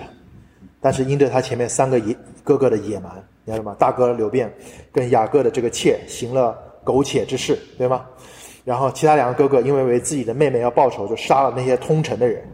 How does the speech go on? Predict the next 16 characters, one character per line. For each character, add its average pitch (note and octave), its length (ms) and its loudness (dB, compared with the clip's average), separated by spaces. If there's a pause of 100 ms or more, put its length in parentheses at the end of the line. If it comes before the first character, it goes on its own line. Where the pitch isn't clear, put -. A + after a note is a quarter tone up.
(120)
对 A#2 100 -4
吧？ G#2 120 -8
非 - 260 -2
常 D#3+ 100 4
的 C#3+ 80 2
莽 B2+ 280 0
撞， B2+ 160 2
非 D#3+ 180 -6
常 E3 140 0
的 E3 40 0
嗜 E3+ 300 2
血。 G#2 300 -6 (960)
于 A2 80 -12
是 B2 200 -2
犹 A2+ 160 0
大 A#2 320 4